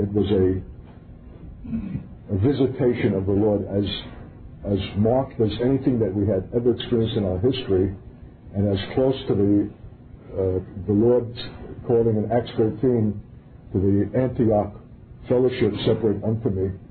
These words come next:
It was a clear "Separate unto me" by a visitation of the Lord in the reading of the first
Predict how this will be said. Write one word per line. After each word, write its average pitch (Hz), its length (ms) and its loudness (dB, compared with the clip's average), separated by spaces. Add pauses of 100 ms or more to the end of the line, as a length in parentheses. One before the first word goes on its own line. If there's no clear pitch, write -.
(440)
It 104 40 -4
was 98 140 0
a 107 160 0
clear 127 260 4
"Separate 110 420 0
unto 107 260 -2
me" 90 240 -4 (460)
by 101 120 0
a 95 100 2
visitation 127 720 0
of 101 120 -6
the 104 60 -2
Lord 92 360 2 (340)
in 104 140 2
the 101 60 4
reading 120 400 4
of 90 80 -2
the 95 160 -2
first 131 180 2